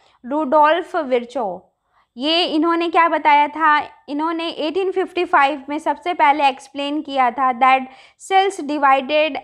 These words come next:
and new cells are formed from pre-existing cells, जिसको कि एक स्टेटमेंट इन्होंने दिया, omnis cellula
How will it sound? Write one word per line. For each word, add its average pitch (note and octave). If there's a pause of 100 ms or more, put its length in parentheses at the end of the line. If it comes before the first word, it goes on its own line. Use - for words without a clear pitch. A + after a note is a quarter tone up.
and C4
new D#4 (120)
cells C#4 (140)
are A#3
formed B3+ (480)
from D4+
pre-existing C4+ (180)
cells, C#4 (100)
जिसको B3
कि B3+
एक D#3+
स्टेटमेंट C4+
इन्होंने C4
दिया, A#3+ (420)
omnis B3+
cellula A#3+